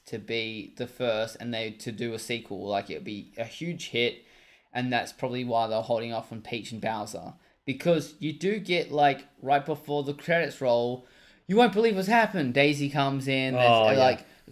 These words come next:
Speaker 1: cl-, clearly setting up a second adventure they were never going to get.
Speaker 2: For the rewatch, and you see that scene play out, and I'm just thinking, "I have no interest." <laughs> And you've only been gone two minutes.
Speaker 1: Yeah.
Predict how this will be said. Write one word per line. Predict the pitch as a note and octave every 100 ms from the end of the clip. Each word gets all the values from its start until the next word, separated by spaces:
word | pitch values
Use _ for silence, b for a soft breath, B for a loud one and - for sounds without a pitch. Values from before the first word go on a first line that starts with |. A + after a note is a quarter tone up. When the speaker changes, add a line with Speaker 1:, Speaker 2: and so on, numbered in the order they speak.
| -
Speaker 1:
cl-, | - C#3+ - C3+
clearly | - E3+ E3+
setting | D3+ D3+ C#3+ C#3+
up | C3+ B2 - - - _ -
a | B2
second | - C#3 C3
adventure | A#2+ A2 A#2 A2 A#2 G2 G2+ b b b b b _ _ _
they | C3 B2 B2
were | B2
never | B2 A#2+ A#2 A#2 A2+ G#2+
going | G2+ A2 A2 A2
to | A2
get. | G#2 G#2+ F#2 - _ _
Speaker 2:
For | - E3+
the | D#3
rewatch, | C3+ B2+ G#2+ - - - - - _ _ _ _ -
and | A#2
you | A#2
see | - C#3
that | B2+ B2+
scene | - B2+ A#2
play | A2+ A2+ A2
out, | G#2 A2+ - _ _ _ -
and | A2+
I'm | A2
just | A2 -
thinking, | A#2 A2 A2+ A2 G#2+ - _ -
"I |
have | G#2
no | G#2 G#2+ G#2
interest." | G2+ - G2+ - - -
<laughs> | A2 B B B _
And | C#3
you've | D#3
only | F#3+ G3
been | E3+
gone | D#3+ G3
two | - A2
minutes. | A#2+ F3 - -
Speaker 1:
Yeah. | C3+ D3 A#2